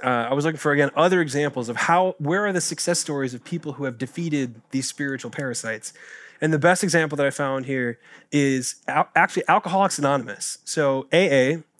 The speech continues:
Alcoholics Anonymous, people are saying, "I want more alcohol and more." And that parasite gets in there, that alcoholism, and it says, "More." And you go, "I don't want to. I gotta go to work tomorrow. I don't have any more money." But it says,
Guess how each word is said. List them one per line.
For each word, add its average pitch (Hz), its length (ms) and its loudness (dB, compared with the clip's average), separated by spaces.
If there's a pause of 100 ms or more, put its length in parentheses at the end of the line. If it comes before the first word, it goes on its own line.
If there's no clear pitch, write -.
Alcoholics 156 480 0
Anonymous, 123 480 -4 (560)
people 170 280 2
are 147 140 4
saying, 147 300 0
"I 160 140 6
want 160 260 2 (140)
more 143 300 2
alcohol 127 560 -6 (100)
and 131 200 -2
more." 131 340 0
And 131 100 0
that 143 160 4
parasite 170 460 4
gets 160 200 0
in 170 140 2
there, 131 120 0
that 120 160 -2
alcoholism, 131 680 0
and 113 100 -6
it 117 80 -8
says, 123 280 -4 (220)
"More." 151 460 2 (460)
And 151 180 4
you 156 100 2
go, 151 220 4
"I 170 160 4
don't 185 200 2
want 170 220 4
to. 135 180 0
I 143 80 6
gotta 160 160 4
go 143 120 2
to 131 60 -2
work 165 200 0
tomorrow. 160 440 2
I 151 120 6
don't 165 120 2
have 156 160 0
any 143 120 0
more 131 180 0
money." 143 300 2
But 139 200 0
it 165 120 4
says, 143 260 2